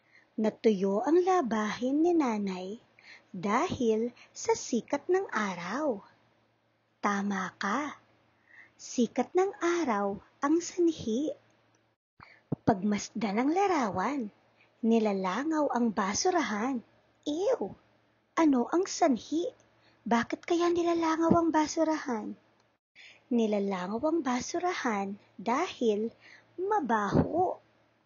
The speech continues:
Nilalangaw ang basurahan dahil madumi. Ang mabaho at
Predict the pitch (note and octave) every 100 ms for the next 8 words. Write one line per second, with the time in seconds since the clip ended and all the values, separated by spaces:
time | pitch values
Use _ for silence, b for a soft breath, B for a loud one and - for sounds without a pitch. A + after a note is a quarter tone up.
0 | _ _ _ _ _ _ _ C4+ B3 G#3+
1 | G3+ F#3+ F3 G3 B3+ D#4 D4 B3+ B3+ -
2 | E4 F#4 - A3+ G#3 G#3 A#3+ b b _
3 | C4 E4+ F#4+ - C4 C4 C#4+ _ _ _
4 | - A4+ G#4+ C4 C4 C4 F4+ G4 A#3+ -
5 | _ _ _ _ _ _ _ _ _ _
6 | - A3 G#3+ G#3 G3+ F#3+ A#3+ G4+ - -
7 | A#3+ A#3+ B3 - _ _ D4+ A#3+ C4+